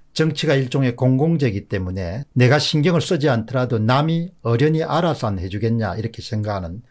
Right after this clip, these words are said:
경우가 많습니다. 그러나 그런 기대를 저버리는 그런 일들도 자주 일어나곤 합니다.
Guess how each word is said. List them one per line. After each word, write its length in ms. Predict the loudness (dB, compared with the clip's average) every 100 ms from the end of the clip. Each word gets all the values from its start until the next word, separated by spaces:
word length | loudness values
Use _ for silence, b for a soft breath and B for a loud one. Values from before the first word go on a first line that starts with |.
| _ -8
경우가 520 | -4 -2 -2 -4 -6
많습니다. 680 | -10 -10 -10 -10 -10 -10 -12 -8
그러나 280 | -2 -2 0
그런 260 | -2 -2
기대를 640 | -2 0 2 4 2 0 -4 -2
저버리는 520 | 2 4 4 4 2
그런 320 | 2 0 0
일들도 440 | -4 -6 -6 -6 -6
자주 360 | -2 -2 -2 -2
일어나곤 420 | -2 -2 -4 -8
합니다. 400 | -10 -10 -12